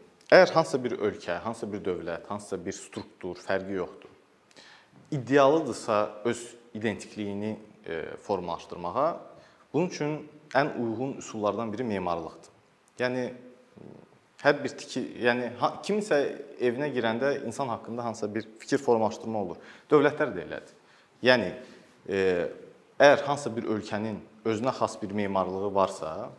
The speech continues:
bu o, e, ölkənin, yəni, bir qü-, qürur mənbəyidir. Ancaq ənənəvi memarlığı biz necə <clears throat> müasir, e, belə deyək də, kontekstdə istifadə eləyə bilərik?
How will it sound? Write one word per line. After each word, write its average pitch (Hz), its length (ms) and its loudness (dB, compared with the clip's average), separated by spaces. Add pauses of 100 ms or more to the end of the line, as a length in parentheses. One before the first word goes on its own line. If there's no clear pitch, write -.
bu 135 220 0 (1500)
o, 135 120 6
e, 139 340 4 (800)
ölkənin, 120 500 -2
yəni, 113 240 0
bir 113 140 -12
qü-, 117 240 -8
qürur 131 300 -2
mənbəyidir. - 640 -10 (640)
Ancaq 151 280 4 (880)
ənənəvi 147 400 6
memarlığı 127 640 4
biz - 320 -4 (160)
necə 131 420 6 (520)
<clears throat> 120 680 -10
müasir, 120 480 4 (180)
e, 85 220 -10
belə 95 260 -2
deyək 82 280 -10
də, 98 120 -2 (320)
kontekstdə 107 440 -2
istifadə 92 360 -4
eləyə 85 200 -8
bilərik? 90 460 -8